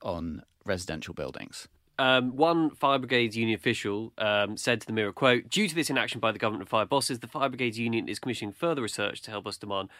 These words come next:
Speaker 2: proper protection and support for our members who attended Grenfell and for firefighters all over the U K." Um, there's a lot of industrial, uh, action going on at the moment.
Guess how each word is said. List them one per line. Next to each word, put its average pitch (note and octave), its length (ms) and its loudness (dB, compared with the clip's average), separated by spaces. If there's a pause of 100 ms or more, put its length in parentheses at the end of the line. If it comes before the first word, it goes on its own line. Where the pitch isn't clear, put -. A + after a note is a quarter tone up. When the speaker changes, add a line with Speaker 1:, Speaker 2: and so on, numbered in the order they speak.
(160)
Speaker 2:
proper D#3+ 340 0
protection C3 680 -4
and D3 200 0
support - 360 -6
for G2+ 80 -2
our F#2 40 -2
members F#2 360 -6 (260)
who G#2+ 80 -4
attended B2+ 400 2
Grenfell F#2 480 -4
and A#2 180 0
for G#2+ 100 -8
firefighters F#2 600 -4 (160)
all F3+ 240 4
over G#2+ 220 2
the F#2 60 -8
U F2 160 -6
K." G2+ 280 -6 (540)
Um, G#2 280 2
there's A#2+ 100 -2
a D3 60 2
lot E3+ 80 4
of C3+ 80 -2
industrial, A#2 720 0 (180)
uh, G2+ 180 2
action D3 600 0
going A2+ 180 0
on A2 140 0
at - 40 -6
the - 60 -6
moment. G#2 400 -2